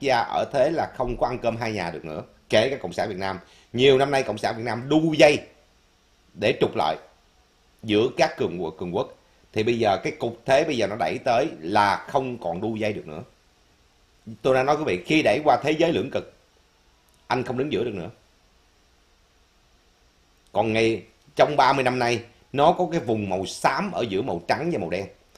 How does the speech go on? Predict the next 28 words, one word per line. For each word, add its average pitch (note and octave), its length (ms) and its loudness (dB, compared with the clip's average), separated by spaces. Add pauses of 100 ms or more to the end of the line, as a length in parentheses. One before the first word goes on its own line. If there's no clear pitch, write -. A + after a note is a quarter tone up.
(260)
Cho B2 160 4
nên A#2+ 60 0
á, C3+ 140 0
nhiều A#2+ 360 2
quốc C#3+ 160 -6
gia, A2+ 400 2 (360)
à, F#2+ 260 0 (140)
độc A2 260 0
tài, F#2 300 2 (180)
à, E2+ 160 -2
như G#2+ 180 -4
là F#2 160 0
Việt, E2+ 320 -8
à, F2+ 160 0
Cộng F2+ 140 -8
sản G2+ 180 -4
Việt G2 120 -8
Nam, G2+ 300 -4 (280)
à, F2 480 0
xã - 180 -2
hội A2 280 4
chủ A2+ 60 -2
nghĩa G2+ 220 0
đó, B2+ 100 0 (380)
nó C#3+ 160 -2
ngồi G2 280 0
ở G2 60 0
giữa, G#2 360 -2